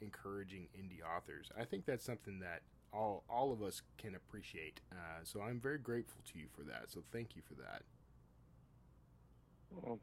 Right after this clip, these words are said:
Speaker 2: thank you for the comments. Yeah, I, we actually also do, you know, some, uh, online workshops
Speaker 1: You
Speaker 2: through
Speaker 1: do,
Speaker 2: W M G.
Speaker 1: yeah.
Speaker 2: You can find them on my, on my website at dean wesley smith dot com. But we do that, and, and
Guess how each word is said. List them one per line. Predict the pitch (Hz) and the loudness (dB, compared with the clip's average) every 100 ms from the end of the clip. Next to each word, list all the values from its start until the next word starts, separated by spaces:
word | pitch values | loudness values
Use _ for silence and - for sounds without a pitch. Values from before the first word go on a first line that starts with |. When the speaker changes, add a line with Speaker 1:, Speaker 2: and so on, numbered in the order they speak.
| - | 6
Speaker 2:
thank | 127 113 | 6 6
you | 127 | 0
for | 117 | 2
the | 107 | 2
comments. | 123 147 - | 2 2 6
Yeah, | 139 | 8
I, | 127 117 - - - | 10 8 0 -16 0
we | 147 | 6
actually | 139 135 120 107 | 6 6 4 6
also | 113 107 98 | 6 4 -2
do, | 95 95 95 - | -2 -6 -6 -8
you | 92 | -8
know, | 85 - | -8 -8
some, | 85 80 80 | -8 -8 0
uh, | |
online | 95 98 107 101 92 | 0 4 4 4 2
workshops | 87 104 - 98 101 - | 4 2 4 4 4 0
Speaker 1:
You | 101 | -2
Speaker 2:
through | 113 | 4
Speaker 1:
do, | |
Speaker 2:
W | 98 90 87 | 4 4 2
M | 85 | 0
G. | 95 | 0
Speaker 1:
yeah. | 95 92 - - - - - | 2 0 -4 -18 -20 -18 -8
Speaker 2:
You | 95 | -6
can | - | -6
find | - 110 95 | 4 6 6
them | 92 | 4
on | 87 | 2
my, | 85 98 | 0 2
on | 117 | 4
my | 101 87 | 6 6
website | 92 92 - 87 85 | 6 6 4 0 0
at | 80 - 85 | -6 -10 -2
dean | 98 | 0
wesley | 87 85 82 - | 2 -2 -6 -6
smith | 85 - | -2 0
dot | 78 - | 0 0
com. | 82 78 | -2 -2
But | 82 82 - - - - | -4 -4 -8 -20 -20 0
we | 110 | 4
do | 104 101 | 6 8
that, | 98 95 95 - | 10 10 8 2
and, | 90 87 - | -8 -6 -6
and | 92 87 | -6 -6